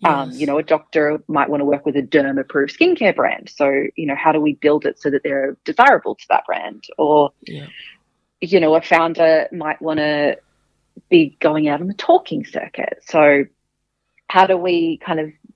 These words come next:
Speaker 1: build them up to be an expert that's known for, like, how to build a brand? Um, so I guess that's kind of what it looks like at us. But
Speaker 2: Mm.
Speaker 1: at, at S H A.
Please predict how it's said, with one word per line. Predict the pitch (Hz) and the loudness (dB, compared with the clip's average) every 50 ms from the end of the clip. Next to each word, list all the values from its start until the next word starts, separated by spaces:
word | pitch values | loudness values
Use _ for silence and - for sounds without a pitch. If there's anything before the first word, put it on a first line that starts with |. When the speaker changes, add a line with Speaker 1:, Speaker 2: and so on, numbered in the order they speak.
| _ | _
Speaker 1:
build | - 180 165 170 170 | 2 4 4 4 4
them | 165 151 | 2 2
up | 156 139 - - | 2 0 0 -2
to | - - | -8 -10
be | 165 - 151 151 151 147 147 143 143 - 147 _ _ _ - _ _ _ _ _ _ _ - | -4 -2 0 2 2 2 0 0 -2 -2 -6 _ _ _ -20 _ _ _ _ _ _ _ 0
an | 180 175 156 147 156 - _ - | 0 0 0 -2 -6 -8 _ -4
expert | 190 - - - - 156 139 147 - - | -4 -4 -4 -2 0 2 2 2 2 0
that's | 165 - - - | -4 -4 -4 -4
known | 170 151 151 147 151 156 | -4 -4 -2 -4 -4 -6
for, | 151 - 151 | -4 -2 0
like, | 147 147 147 147 - | 2 2 2 0 -2
how | - - - - 139 | -8 -8 -6 -4 -4
to | 156 | -2
build | - 156 160 170 | -2 -2 -2 -2
a | - | -2
brand? | - 185 190 185 151 131 127 117 - - - - _ - - | 0 2 2 2 2 0 -4 -6 -10 -12 -16 -18 _ -4 -2
Um, | 156 156 151 147 143 143 147 - - - _ | 0 0 0 0 -2 -6 -10 -14 -16 -20 _
so | - - 190 | -2 2 2
I | 170 | 4
guess | 190 233 226 - | 6 4 6 4
that's | 220 - - | 4 2 0
kind | - - - 165 156 156 | -4 -2 0 0 2 2
of | 180 | 2
what | 196 208 | 0 0
it | - | -2
looks | - - - | -4 -8 -6
like | - 214 214 - | -4 -4 -4 -2
at | 214 - | 0 2
us. | - 262 359 392 _ _ _ _ - | 2 2 2 0 _ _ _ _ 0
But | - 214 202 | 0 0 0
Speaker 2:
Mm. | 185 185 185 175 170 160 160 156 147 147 147 - | 0 -6 -10 -12 -14 -14 -18 -20 -20 -10 -2 0
Speaker 1:
at, | 175 170 - | 0 0 4
at | - 180 165 180 | 4 2 2 2
S | 185 180 - | -2 -6 -6
H | 196 190 - | -8 -6 -2
A. | 202 196 226 285 311 311 262 | 0 0 0 0 -2 -6 -12